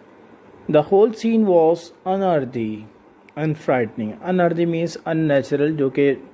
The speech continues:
normally नहीं होता, वो सारा सीन ऐसा लग रहा था, और frightening means खौफजदा था। As they, as though the solid surface of the world has and set free fearful forces from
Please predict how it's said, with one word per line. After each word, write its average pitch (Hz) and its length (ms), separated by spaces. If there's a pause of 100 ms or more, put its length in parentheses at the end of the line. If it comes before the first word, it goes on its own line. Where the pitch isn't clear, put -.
(120)
normally 143 540
नहीं 123 200
होता, 117 440
वो 160 80
सारा 127 300
सीन 120 240
ऐसा 113 220
लग 117 160
रहा 113 160
था, 139 180
और 135 180
frightening 135 560
means 151 160
खौफजदा 95 520
था। - 260 (1120)
As 190 180
they, 208 280 (580)
as 190 280
though 131 460 (180)
the - 180
solid 160 280 (100)
surface 127 340
of 120 200
the 120 140
world 131 340
has 123 340 (840)
and 151 420
set 175 280
free 202 500 (120)
fearful 160 440 (320)
forces 110 440
from 131 380